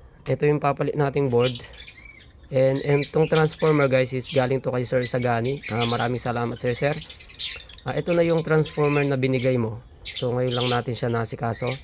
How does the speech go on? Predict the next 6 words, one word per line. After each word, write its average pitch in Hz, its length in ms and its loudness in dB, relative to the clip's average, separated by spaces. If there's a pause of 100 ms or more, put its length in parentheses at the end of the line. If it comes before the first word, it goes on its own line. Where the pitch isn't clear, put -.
(1120)
And 123 160 0
nirewind 143 400 2
ko 151 160 2
rin 151 80 4
siya, 139 160 0
guys. 131 560 0